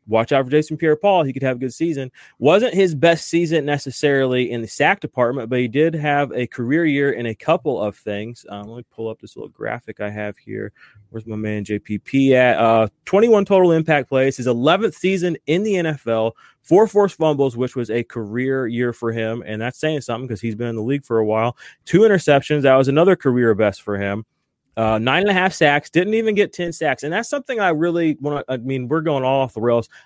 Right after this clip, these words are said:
I wanna point this out. You don't have to have ten sacks to be a top defensive line player. Quickly, I'm gonna come right back to this, but let's look at this list. Uh, Jason Pierre-Paul, nine and a half sacks. DeForest Buckner, five. He only had nine sacks.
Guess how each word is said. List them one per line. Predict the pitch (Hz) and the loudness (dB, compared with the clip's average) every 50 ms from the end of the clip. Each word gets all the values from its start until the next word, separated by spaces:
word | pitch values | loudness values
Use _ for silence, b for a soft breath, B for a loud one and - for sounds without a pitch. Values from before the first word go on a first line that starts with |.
| b _ - | b _ 0
I | 196 | 0
wanna | 262 285 269 214 156 | 2 2 2 2 2
point | - - 165 170 165 160 | 2 2 2 2 2 0
this | - 117 - | -2 -4 -2
out. | - 135 113 101 107 | 0 0 0 0 0
You | 135 208 233 | 0 0 0
don't | 294 262 160 | 0 -2 -4
have | 127 151 160 175 175 - | -2 -2 -2 -2 -2 -4
to | - 151 123 | -6 -8 -4
have | 123 123 131 139 147 139 - | -2 -2 0 0 -2 -2 -4
ten | - 135 135 143 139 | -8 -6 -6 -6 -6
sacks | - - 117 120 135 - - | -4 -4 -2 -2 -2 -4 -8
to | - 110 | -12 -10
be | 107 120 120 | -8 -6 -8
a | 101 | -8
top | - - - 110 110 - - | -8 -6 -6 -6 -6 -6 -10
defensive | 107 - - 113 110 - 104 90 | -18 -14 -12 -12 -12 -10 -10 -8
line | 101 101 101 95 | -6 -6 -6 -8
player. | - - 90 85 87 - B B B B B _ | -8 -10 -10 -10 -10 -12 B B B B B _
Quickly, | - 180 202 202 185 175 165 160 131 - - _ - | 2 2 2 4 4 4 4 4 2 0 -6 _ -4
I'm | 123 131 135 | -2 -2 -2
gonna | 131 120 | -2 -2
come | - 120 117 131 | -4 -4 -4 -2
right | 147 147 127 | -2 0 2
back | 135 127 120 - | 2 0 0 0
to | 123 | -4
this, | 113 104 | -6 -4
but | - - 120 113 | -2 -2 0 2
let's | 160 175 - | 2 2 2
look | 220 - - | 0 0 -2
at | - - | -4 -4
this | 139 131 - - | -4 -6 -4 -2
list. | 107 101 80 78 - - _ b b b b b _ - | -4 -4 -4 -4 -10 -18 _ b b b b b _ -6
Uh, | 110 113 110 | -4 -2 0
Jason | 104 139 170 175 - 180 170 | 2 4 2 2 2 0 -2
Pierre-Paul, | - 175 170 151 - - 139 120 104 101 | 0 2 2 2 2 2 0 2 2 0
nine | 104 120 135 143 147 | 0 0 -2 -2 -2
and | 143 | -4
a | 139 135 | -6 -6
half | 131 123 | -6 -8
sacks. | - - 127 110 98 90 - - | -6 -4 -2 -2 -2 -4 -6 -10
DeForest | 113 - - 143 165 180 170 - | -12 -6 -2 0 2 0 0 0
Buckner, | - 160 151 - - 104 98 - | 0 0 0 0 -2 -12 -12 -10
five. | - 131 135 127 110 101 - - | -6 -4 -2 -2 -2 -2 -4 -6
He | 135 151 | -6 -6
only | 156 156 147 | -4 -4 -4
had | 143 143 135 123 | -4 -4 -4 -4
nine | 123 123 123 120 113 | -4 -6 -6 -6 -8
sacks. | - - 113 98 85 - _ | -8 -8 -6 -6 -6 -10 _